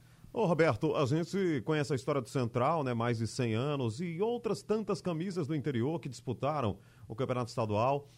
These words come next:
mas eu até falei isso ontem aqui na transmissão. Havia uma, uma barreira, uma barreira estrutural mesmo, uma barreira técnica, uma barreira de estrutura que se refletia no técnico,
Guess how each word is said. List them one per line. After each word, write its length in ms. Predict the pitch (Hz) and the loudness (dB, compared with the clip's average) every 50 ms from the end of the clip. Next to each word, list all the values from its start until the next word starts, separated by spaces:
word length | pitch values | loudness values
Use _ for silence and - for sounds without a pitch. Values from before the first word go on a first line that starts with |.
| - - | -14 -10
mas 140 | - 143 | -6 -4
eu 60 | 156 175 | -4 -2
até 120 | 165 190 | -2 -2
falei 280 | 156 185 180 170 170 175 | -4 -2 -2 -2 -2 -2
isso 160 | - - 156 | -2 -2 -2
ontem 300 | 139 143 143 123 135 113 | 0 0 0 -2 -2 -2
aqui 160 | 104 - 117 | -2 -2 -2
na 120 | 110 107 | -4 -2
transmissão. 640 | - 107 107 92 101 92 - - 92 82 80 76 - - - - - - - | -2 -2 -2 0 -2 -2 -2 -4 -4 -4 -4 -6 -8 -12 -20 -20 -20 -16 -8
Havia 540 | 110 107 107 104 95 107 135 160 165 156 151 | -4 -2 -2 -2 -2 -4 -2 0 0 2 2
uma, 520 | 147 143 143 139 135 127 123 117 113 110 | 0 0 -2 -2 -2 0 0 0 0 0
uma 160 | - 123 131 123 | 0 0 -2 0
barreira, 720 | 113 143 147 139 113 98 104 117 135 156 160 135 113 101 | 2 2 2 2 2 2 2 0 2 2 2 2 2 2
uma 120 | 101 107 110 | 2 2 2
barreira 300 | 131 123 131 151 156 151 | 0 0 0 0 -2 -4
estrutural 840 | 127 - - - 165 185 - - 156 117 101 107 127 131 127 117 | -6 -8 -8 -6 -6 -6 -4 -4 -2 0 2 2 2 2 2 2
mesmo, 360 | 104 104 113 123 120 95 110 | 2 0 2 2 0 0 0
uma 60 | 104 98 | -2 0
barreira 320 | 110 107 113 127 120 107 | 0 0 0 2 0 0
técnica, 760 | - - - 127 143 156 156 - 160 151 147 - 160 156 156 - - - - - | -2 0 0 0 0 0 0 0 -2 -2 -2 -2 -2 -4 -4 -8 -18 -20 -16 -10
uma 80 | - 165 | -4 0
barreira 400 | 165 180 160 175 175 165 175 147 - | 2 4 4 4 2 2 0 -2 -2
de 140 | 139 123 160 | -4 -4 -4
estrutura 720 | 175 - - - 170 156 - - 175 208 240 240 240 240 - - - - | -4 -4 -4 -4 -4 -4 -2 -2 -2 0 2 0 0 -2 -2 -10 -20 -14
que 120 | - - 196 | -8 -6 -2
se 100 | 196 202 | 2 2
refletia 680 | 196 196 196 214 180 160 - - 208 226 226 220 - - - | 2 2 2 2 -2 -2 -2 -2 0 2 0 0 -2 -6 -6
no 140 | 185 226 | -4 -4
técnico, 580 | 185 - 190 165 151 - - 104 90 - - - | -2 2 2 2 2 2 0 -2 -4 -4 -8 -16